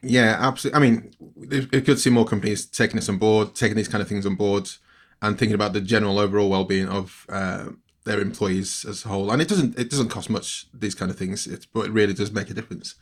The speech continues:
You know, hopefully expand that to not just fertility, overall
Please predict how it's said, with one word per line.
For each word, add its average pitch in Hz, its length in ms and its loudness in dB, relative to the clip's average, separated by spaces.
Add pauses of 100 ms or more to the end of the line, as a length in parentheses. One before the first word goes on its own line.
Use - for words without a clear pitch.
(160)
You 123 140 -4
know, 104 100 -8
hopefully 113 400 2
expand 117 440 2
that 107 100 -2
to - 100 0
not 113 140 2
just - 180 -4
fertility, 120 540 0
overall 107 420 2